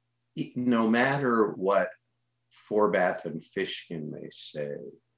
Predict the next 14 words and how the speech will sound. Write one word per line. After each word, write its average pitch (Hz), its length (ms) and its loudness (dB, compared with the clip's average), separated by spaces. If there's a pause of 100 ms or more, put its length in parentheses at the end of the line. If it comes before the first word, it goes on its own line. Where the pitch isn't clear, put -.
(720)
about 90 680 2 (400)
a 87 140 0
long 107 600 4
tradition 90 800 -4 (100)
in 90 280 -2
which - 480 -4
the 78 60 -10
political 90 580 -4
branches, 82 800 -6
the - 60 -14
Congress, 80 920 -6 (480)
the 82 80 -6
executive, 82 960 -6 (540)
um, 80 580 0